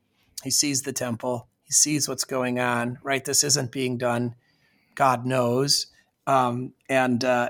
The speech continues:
and you're judged for it. I, so the, the A C E L C, it's hard to get those initials. That's this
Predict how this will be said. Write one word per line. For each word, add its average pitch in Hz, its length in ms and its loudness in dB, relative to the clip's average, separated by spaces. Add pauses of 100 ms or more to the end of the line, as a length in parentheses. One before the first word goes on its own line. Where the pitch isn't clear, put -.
and 147 180 0
you're 143 140 0
judged 160 380 2
for 123 240 -4
it. 120 180 -8
I, 170 140 2 (100)
so 185 260 2
the, 156 380 2
the 143 240 -4
A 240 160 6
C 190 540 0
E 170 340 0
L 156 220 2
C, 127 600 2
it's - 120 -10
hard 131 160 0
to 135 40 -8
get 135 140 0
those 131 180 0
initials. 127 380 0
That's 151 220 2
this - 340 0